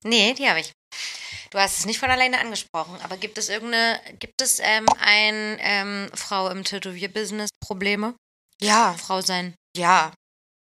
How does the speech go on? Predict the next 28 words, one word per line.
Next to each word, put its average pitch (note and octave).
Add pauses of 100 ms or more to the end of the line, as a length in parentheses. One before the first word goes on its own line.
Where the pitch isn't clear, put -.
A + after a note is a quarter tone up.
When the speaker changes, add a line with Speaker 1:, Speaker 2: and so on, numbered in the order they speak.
(120)
Speaker 1:
Ja? G#3
Speaker 2:
Viele. F#3+ (360)
Also A3+
ganz C#4
klare A3+
Antwort. F#3+ (460)
Probleme. C4+ (380)
Speaker 1:
Probleme. D#4+
Speaker 2:
Plu-, D#4
Plural. G3
Ja. D#4+
Speaker 1:
Als C#4
Frau B3
im D4+
Tätowierbusiness. C#4+
Speaker 2:
Ja, E4
wird D#4+
besser. C4+
Speaker 1:
Zum C#4+
Beispiel. C4+ (460)
Speaker 2:
Buh, A#3 (320)
äh, G#3 (200)
einfach, A3
dass -
du A3+
degradiert A3
wirst G3+
aufgrund -